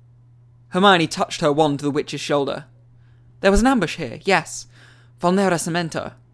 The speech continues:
Reparo. Did you see my people? Simon, Susie, Erg and Charlotte." "We must get inside," Tiniega said, cutting her off.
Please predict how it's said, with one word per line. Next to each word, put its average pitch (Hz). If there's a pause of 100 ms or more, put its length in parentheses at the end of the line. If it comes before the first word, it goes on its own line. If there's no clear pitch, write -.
(160)
Reparo. 160 (760)
Did 165
you 202
see 233
my 233
people? 247 (260)
Simon, 160
Susie, 151
Erg 170
and 151
Charlotte." 156 (440)
"We 175
must 233
get 214
inside," 208 (680)
Tiniega 147
said, - (140)
cutting 160
her 139
off. -